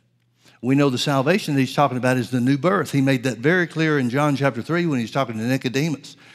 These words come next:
"Except you be born again," not spiritually healed, "except you be born again, you cannot enter into the kingdom of God."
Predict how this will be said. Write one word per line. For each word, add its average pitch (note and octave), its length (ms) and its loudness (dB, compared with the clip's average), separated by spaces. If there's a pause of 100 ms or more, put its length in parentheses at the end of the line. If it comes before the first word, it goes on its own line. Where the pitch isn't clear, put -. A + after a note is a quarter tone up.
(140)
"Except C#3 380 0
you B2 60 -2
be A#2 140 0
born G3 320 2
again," G#2+ 400 -2
not D3 180 -4
spiritually A#2+ 440 -4
healed, D3 420 -2 (320)
"except E3 400 0
you C#3 60 -4
be C3 120 2
born F#3 260 -2
again, B2+ 260 0
you A#2+ 100 0
cannot C#3 320 0
enter C3+ 280 -2
into C3+ 240 -2
the A2 80 -8
kingdom A#2+ 360 -2
of F#2 120 -14
God." A#2 300 -8